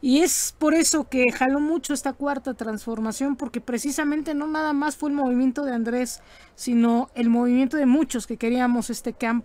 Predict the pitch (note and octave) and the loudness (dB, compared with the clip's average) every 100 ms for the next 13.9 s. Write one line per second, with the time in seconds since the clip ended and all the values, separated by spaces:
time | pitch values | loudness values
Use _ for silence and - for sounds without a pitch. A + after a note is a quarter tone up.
0 | - C4 B3 C4 - A#3+ A#3 A3 - - | -6 -4 -2 -4 -4 -2 0 -2 -6 -16
1 | - G#3 C4 - - - - - A#3+ B3+ | -8 -8 -8 -16 -20 -20 -18 -4 2 4
2 | C#4 C#4 C4 B3+ - B3+ C4 B3+ A3 G#3+ | 6 6 4 2 2 2 4 2 2 2
3 | A#3 C4 D4+ D4+ - - - - - - | 2 0 -4 -10 -14 -20 -20 -20 -20 -20
4 | - - A3 B3+ C4+ A3+ A#3 B3+ B3 B3 | -20 -4 0 0 0 0 4 4 6 4
5 | A#3+ B3+ A#3+ A#3+ G#3 - B3+ B3+ - C#4+ | 2 2 2 2 0 0 0 2 0 -2
6 | - - _ - - _ A3+ G#3+ G#3+ A3 | -8 -20 _ -20 -20 _ -2 2 4 4
7 | A3 B3 B3 G#3+ A3+ A3+ A3 - - A#3+ | 4 4 2 2 2 2 0 -8 -6 -8
8 | G#3+ - G3+ A3 A3 G#3 G#3 B3+ B3+ A#3 | -8 -8 -6 -4 -2 -2 -2 0 0 2
9 | A3+ A#3+ A#3+ A3+ A#3+ A3+ G#3 F#3+ G3 - | 2 0 -2 -4 -2 -2 -4 -8 -14 -14
10 | F#3 - A#3+ A#3+ A3 G3+ G3 G3+ G#3+ G#3+ | -14 -6 -2 -2 -2 -4 -6 -4 -4 -4
11 | G3 - F#3 F#3+ - F#3 G#3 G3+ - - | -6 -8 -8 -8 -10 -10 -8 -8 -10 -20
12 | - - - G#3 G3+ - A3+ A3 G#3+ A3 | -20 -20 -12 -6 -4 0 2 2 0 -2
13 | - C4 C4+ - - - - A3+ | 2 4 4 -2 -16 -20 -10 -8